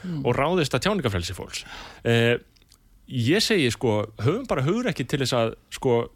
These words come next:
Speaker 2: þola það að heimsmyndir verða núna margar
Speaker 1: Já.
Speaker 2: og fólk mun bara lifa við,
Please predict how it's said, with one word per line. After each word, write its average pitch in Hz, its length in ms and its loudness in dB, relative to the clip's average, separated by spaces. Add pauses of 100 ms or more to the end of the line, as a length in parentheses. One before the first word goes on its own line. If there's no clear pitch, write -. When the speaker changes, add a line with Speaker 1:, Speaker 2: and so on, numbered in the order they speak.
(120)
Speaker 2:
þola 160 460 0
það 76 340 -6
að 107 100 0
heimsmyndir 147 840 0 (280)
verða 151 580 2 (540)
núna 143 440 2 (120)
margar 127 540 0 (440)
Speaker 1:
Já. 147 200 -4
Speaker 2:
og 117 80 0
fólk 160 260 2
mun 151 200 2
bara 139 160 2
lifa 147 340 2
við, 131 300 2